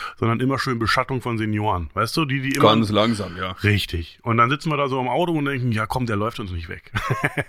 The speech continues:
Speaker 2: Da kannst
Speaker 1: Und
Speaker 2: du quasi parken und dann kannst du den auch den ganzen Tag beschatten, weil da
Speaker 1: So.
Speaker 2: wird einfach nicht so weit vorangekommen.
Speaker 1: Siehst du, du hast es verstanden. Du kannst gerne einsteigen. Wir bra-
Speaker 2: <laughs> Ja.
Speaker 1: Das ist ein ex-, expandierender Markt auf jeden Fall, die Rollatorbeschattung. Und, äh, das war schon immer unser, unsere, unser Faible und unsere Vorstellung. Und dann irgendwann hat Anja, ähm,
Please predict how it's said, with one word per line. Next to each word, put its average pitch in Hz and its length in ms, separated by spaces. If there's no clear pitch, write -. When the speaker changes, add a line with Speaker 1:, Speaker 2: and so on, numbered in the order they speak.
Speaker 2:
Da - 80
kannst 139 200
Speaker 1:
Und 170 60
Speaker 2:
du 151 40
quasi 165 220
parken 202 440
und 147 160
dann 139 120
kannst 160 260
du 160 60
den 151 80
auch 139 100
den 143 100
ganzen 147 240
Tag - 240
beschatten, 151 380
weil 139 120
da 123 200
Speaker 1:
So. 160 80
Speaker 2:
wird 117 140
einfach 135 160
nicht 131 140
so 123 120
weit 120 160
vorangekommen. 104 480
Speaker 1:
Siehst - 240
du, 185 80
du 160 80
hast 175 120
es 214 80
verstanden. 165 300
Du - 60
kannst 156 180
gerne 156 200
einsteigen. 175 520
Wir 170 140
bra- - 360
Speaker 2:
<laughs> - 100
Ja. 170 160
Speaker 1:
Das 127 100
ist 135 60
ein 151 140
ex-, 147 200
expandierender 160 680
Markt 139 360
auf - 180
jeden 180 280
Fall, 139 180
die 135 60
Rollatorbeschattung. 147 960
Und, 147 440
äh, 143 240
das 147 220
war 175 80
schon 175 140
immer 202 220
unser, 135 380
unsere, 120 280
unser 117 280
Faible 156 300
und 139 120
unsere 120 260
Vorstellung. 165 520
Und 123 200
dann 131 120
irgendwann 185 440
hat 139 100
Anja, 147 920
ähm, 127 220